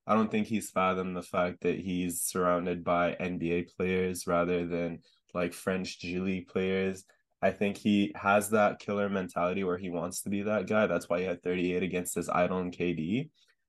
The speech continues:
But I think that he's just getting a, a bit ahead of himself because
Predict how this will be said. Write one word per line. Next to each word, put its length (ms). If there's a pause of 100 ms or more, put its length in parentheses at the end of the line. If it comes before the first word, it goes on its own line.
(280)
But 160
I 160
think 400
that 400
he's 380
just 260
getting 280
a, 120 (100)
a 80
bit 280
ahead 280
of 120
himself 560
because 540